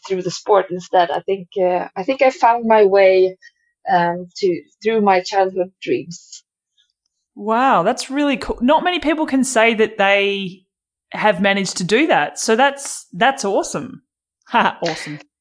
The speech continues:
Speaker 1: <laughs> It is, it is. Hashtag awesome. Yeah.
Speaker 2: <laughs>
Speaker 1: No, I'm,
Speaker 2: So
Speaker 1: I'm, I mean, I haven't really been thinking, you know, literally that this is my childhood dream, this is I want to pursue.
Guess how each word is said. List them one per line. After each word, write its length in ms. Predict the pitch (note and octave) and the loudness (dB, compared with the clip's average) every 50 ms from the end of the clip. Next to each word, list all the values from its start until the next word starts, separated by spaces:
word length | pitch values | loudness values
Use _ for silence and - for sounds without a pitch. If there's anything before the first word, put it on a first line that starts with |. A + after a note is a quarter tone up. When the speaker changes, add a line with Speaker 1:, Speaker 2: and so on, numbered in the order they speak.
| _ _ _ - | _ _ _ -6
Speaker 1:
<laughs> 20 | - | 0
It 500 | A3+ B3+ A#3+ B3+ C4+ C#4+ C4+ A#3+ B3 A#3+ | 2 2 2 2 2 4 4 4 6 6
is, 180 | D4+ D4+ - B3 B3 - - - - - _ | 4 2 2 0 -8 -12 -14 -18 -20 -10 _
it 160 | - - - - | -2 0 2 2
is. 180 | G3+ A3+ G#3+ G#3+ - A3+ G#3 - - | 2 2 0 -2 -6 -8 -8 -4 -2
Hashtag 340 | A#3+ A#3+ - - G#3+ F3+ F#3 | -2 -2 0 0 0 0 0
awesome. 180 | F3 E3 - _ _ _ _ _ _ - | -2 -6 -8 _ _ _ _ _ _ -10
Yeah. 120 | G#3+ - - - _ _ - | -10 -10 -10 -14 _ _ -2
Speaker 2:
<laughs> 1120 | - C#4+ D4 - C#4 B3+ - - A3 G#3+ - - A3+ G3+ - - - - - - - G3 - - - - _ - - _ _ _ _ - - - - - - - - F#4+ - - - - - - - | 0 0 2 2 2 0 0 0 -2 -2 0 -2 -4 -2 -4 -4 -6 -6 -6 -6 -8 -10 -10 -12 -16 -20 _ -20 -20 _ _ _ _ -18 -16 -16 -16 -18 -12 -8 -6 -6 -6 -8 -14 -20 -18 -4 0
Speaker 1:
No, 120 | A3+ A3 | 4 4
I'm, 100 | G#3 A3 A3 | 4 4 4
Speaker 2:
So 120 | - C#4 | 4 4
Speaker 1:
I'm, 120 | D4 C#4+ A#3+ - - | 4 4 2 2 2
I 100 | A#3 A3+ | 2 2
mean, 180 | A3+ G#3+ G#3+ | 2 0 2
I 60 | - A#3+ B3 | 2 2 2
haven't 300 | - D#4 - D4+ C4+ B3+ | 2 2 0 -2 0 2
really 300 | B3 B3 A#3+ A#3+ A3+ A3 G#3 | 4 2 4 4 4 2 4
been 220 | A3 G#3 G3+ G3 _ _ _ | 4 2 0 -2 _ _ _
thinking, 760 | A#3+ A#3+ A#3+ A#3+ _ A3+ G#3+ G3 F#3 F#3 F#3 F3+ F3+ F3+ - - | -6 -6 -6 -4 _ 0 0 0 0 -2 -6 -6 -8 -10 -10 -6
you 140 | A3 G3+ | -2 0
know, 140 | F3+ E3+ E3 | 0 2 0
literally 600 | F3 F#3+ G#3+ A3+ A3 A#3 G#3 F#3+ F#3 F3 E3 F3 F3 | 2 2 2 2 2 2 0 2 2 0 0 0 0
that 180 | F#3 F3 F3 _ - | 0 -2 -2 _ 2
this 180 | G#3 G#3+ G#3 | 2 2 2
is 100 | - - | 0 -4
my 120 | G#3+ G3+ G3+ | -4 -4 -4
childhood 460 | G3 - A#3 G#3+ G3+ G3+ F#3 F#3+ F#3 | -2 0 0 2 2 2 0 -4 -4
dream, 240 | F3 G#3 G3+ F#3 F3+ | -2 0 0 0 0
this 160 | F#3 F#3 F3+ | -4 -6 -6
is 100 | F#3 F#3 | -6 -4
I 60 | F#3+ F3+ | -2 0
want 240 | F3+ F#3 F3+ F3 | 0 0 -2 -6
to 80 | - - _ | -8 -14 _
pursue. 420 | G3+ F3+ - - A#3 G#3+ F#3 F3+ | -10 -10 -10 -4 -2 0 0 0